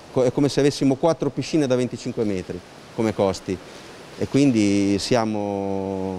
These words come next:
appunto sotto, sotto schiaffo in questo momento perché siamo tra quelli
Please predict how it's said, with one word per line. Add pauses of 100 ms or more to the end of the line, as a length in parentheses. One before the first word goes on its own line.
(240)
appunto
sotto,
sotto
schiaffo
in
questo
momento
perché
siamo
tra
quelli